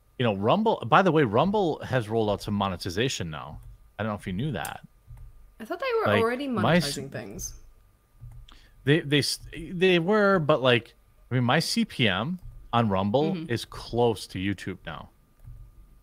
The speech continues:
Speaker 1: Close.
Speaker 2: Really?
Speaker 1: Which, which would be, like, I don't think, like, terms of service says I can't say exactly what it is,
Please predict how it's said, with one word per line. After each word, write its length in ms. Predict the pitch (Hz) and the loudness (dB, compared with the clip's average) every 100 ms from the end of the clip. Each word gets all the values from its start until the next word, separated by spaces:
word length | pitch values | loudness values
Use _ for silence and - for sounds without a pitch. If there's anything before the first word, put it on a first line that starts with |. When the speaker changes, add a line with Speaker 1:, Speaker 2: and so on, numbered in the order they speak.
| - - - - | -20 -20 -20 -4
Speaker 1:
Close. 500 | 131 90 - - - _ | 0 0 -4 -16 -16 _
Speaker 2:
Really? 960 | 202 196 170 190 190 160 156 - - 196 - - - - - | -18 -16 -14 -12 -10 -10 -12 -14 -14 -10 -8 -6 -8 -8 0
Speaker 1:
Which, 280 | 123 139 - - | 6 6 4 -4
which 300 | 117 139 - | 0 2 2
would 220 | 143 117 | 0 2
be, 220 | 127 131 | 2 2
like, 520 | 123 110 104 95 - - _ - _ _ - - - - _ - - _ _ _ _ - | 4 4 4 0 -16 -20 _ -20 _ _ -20 -20 -20 -20 _ -20 -20 _ _ _ _ -2
I 60 | 131 | 2
don't 160 | 135 135 | 4 2
think, 180 | 131 127 | 0 0
like, 240 | 98 - | -2 -4
terms 260 | - 127 110 | 0 0 0
of 60 | |
service 360 | - 107 110 104 | 0 0 0 -4
says 360 | - 113 101 | -4 -2 -2
I 100 | 95 | -4
can't 260 | 90 104 - | -6 -8 -8
say 140 | - 95 | -6 -6
exactly 400 | 85 87 85 95 | -4 -6 -4 -6
what 120 | 87 | -6
it 100 | 80 | -4
is, 500 | 82 113 143 - | -2 -2 -4 -8